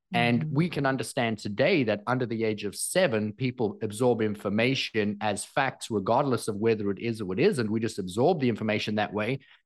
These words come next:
Speaker 1: And logic and rationale only comes in from eight, nine, ten, eleven years older and is then developed. So I was told I was stupid at six or seven, and I believed I was stupid. I was then
Speaker 2: Mm.
Speaker 1: later told I was unworthy, so I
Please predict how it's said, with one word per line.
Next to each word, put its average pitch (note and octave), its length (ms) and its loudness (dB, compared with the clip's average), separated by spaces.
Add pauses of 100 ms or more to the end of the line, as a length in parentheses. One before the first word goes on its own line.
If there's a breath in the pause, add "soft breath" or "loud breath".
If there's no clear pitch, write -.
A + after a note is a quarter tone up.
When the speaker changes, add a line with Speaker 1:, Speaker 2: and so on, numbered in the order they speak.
Speaker 1:
And A#2+ 300 2
logic C3+ 480 2
and G#2 180 -2
rationale B2 580 -2
only D3+ 300 2
comes A#2+ 360 -2
in E3 260 0
from A2 320 0
eight, B2 240 0
nine, A#2 260 0
ten, A#2+ 220 -2
eleven A2 300 0
years G2+ 280 0
older C3 300 2
and G#2 120 0
is G2+ 140 -6
then G#2+ 240 -2
developed. A#2 480 -2 (1000)
So B2 180 0
I D#3+ 120 4
was D#3 180 2
told D3 200 2
I G#2+ 60 2
was F2+ 180 -4
stupid A#2+ 360 -2
at F#2 120 -6
six - 240 -8
or F#2 60 -4
seven, F3 300 2
and G#2+ 100 4
I G#2 80 4
believed B2 320 2
I F#2+ 80 4
was F2+ 160 -2
stupid. - 460 -8 (500 soft breath)
I A#2 120 4
was C3+ 200 2
then A#2 180 2
Speaker 2:
Mm. A2 60 0
Speaker 1:
later A#2+ 240 2
told A#2 300 0
I G#2+ 40 2
was G#2+ 180 0
unworthy, A#2 580 0
so A2 160 -4
I G2+ 100 0